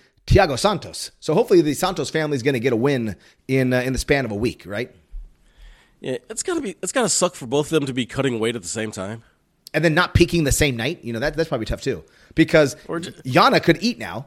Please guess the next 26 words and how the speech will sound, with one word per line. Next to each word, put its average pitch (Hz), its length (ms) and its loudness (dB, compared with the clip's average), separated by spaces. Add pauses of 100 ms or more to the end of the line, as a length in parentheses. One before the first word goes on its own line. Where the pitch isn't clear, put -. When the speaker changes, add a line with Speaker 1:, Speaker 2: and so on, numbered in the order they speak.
(160)
Speaker 1:
and, 127 260 -4
and 131 140 -6
Thiago 151 240 -2
still 135 160 -6
has 123 160 -10
to 104 80 -12
keep 98 200 -14
going. 120 280 -10
Speaker 2:
<laughs> 151 40 -20 (580)
Right. 123 400 -4 (200)
It's - 160 -12
even 117 180 -6
worse 127 180 -4
for 95 140 -8
him. 107 180 -8 (240)
Speaker 1:
Yeah. 85 200 -16 (1300)
So 135 180 2
Speaker 2:
And 101 100 -4
also, 131 360 2
uh, 113 160 2
Krzysztof 151 500 -4
Jotko 135 520 -4
Speaker 1:
Yep. - 280 -4 (220)
Speaker 2:
on 139 80 -8
the 131 80 -4
card. 143 400 0